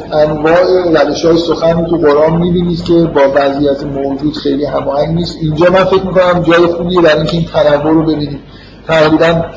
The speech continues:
هم یه چیزی مثل دیفینیشن داره، یعنی لایه به لایه که جلو می‌رید به نظر میاد که از انواع اقسام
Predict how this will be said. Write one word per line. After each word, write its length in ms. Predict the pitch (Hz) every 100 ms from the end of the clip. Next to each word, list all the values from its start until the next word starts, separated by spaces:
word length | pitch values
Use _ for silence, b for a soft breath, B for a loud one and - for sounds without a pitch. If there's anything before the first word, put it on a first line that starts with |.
| B - -
هم 200 | 170 175
یه 60 | 170
چیزی 220 | 170 160
مثل 180 | 151 156
دیفینیشن 560 | 143 - 143 143 156
داره، 160 | 151 151
یعنی 480 | 160 170 165 151 151
لایه 260 | 156 156 156
به 80 | 151
لایه 200 | 151 165
که 180 | - 156
جلو 280 | 156 151
می‌رید 380 | 151 151 175 180
به 80 | 170
نظر 380 | 156 151 160 165
میاد 180 | 165 165
که 120 | 147
از 160 | 143 147 -
انواع 380 | 151 156 151 180 196 170
اقسام 420 | - - 170 175